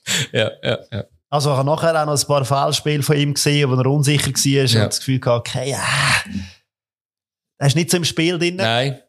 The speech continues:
Speaker 1: gar nicht. Nein, wirklich
Speaker 2: Das war
Speaker 1: nicht.
Speaker 2: jetzt aber ein klares Foul gewesen.
Speaker 1: Ja, das muss man nicht diskutieren. Er hat ihn ja fa-, sehr fest umarmt.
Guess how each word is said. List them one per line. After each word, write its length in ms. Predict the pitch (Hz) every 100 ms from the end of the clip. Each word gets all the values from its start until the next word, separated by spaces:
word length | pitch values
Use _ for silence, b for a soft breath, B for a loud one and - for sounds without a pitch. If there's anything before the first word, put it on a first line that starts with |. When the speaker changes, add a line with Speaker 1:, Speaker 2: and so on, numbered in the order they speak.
| -
Speaker 1:
gar 200 | 113 117
nicht. 520 | 127 107 101 - - _ _ _ -
Nein, 320 | 104 104 104 -
wirklich 220 | 110 -
Speaker 2:
Das 80 | -
war 80 | 160
Speaker 1:
nicht. 80 |
Speaker 2:
jetzt 140 | 151 156
aber 120 | 127
ein 60 | 117
klares 380 | - 110 127 -
Foul 260 | 107 120
gewesen. 340 | 123 104 123 131 _ _ -
Speaker 1:
Ja, 220 | 117 120 -
das 280 | 113 - -
muss 160 | - -
man 100 | 101
nicht 140 | 98
diskutieren. 440 | 113 - 107 120 110
Er 40 |
hat 80 | 113
ihn 60 | 123
ja 120 | 107
fa-, 280 | - 127 - -
sehr 340 | - 160 190
fest 260 | 165 170 -
umarmt. 540 | 139 139 160 190 -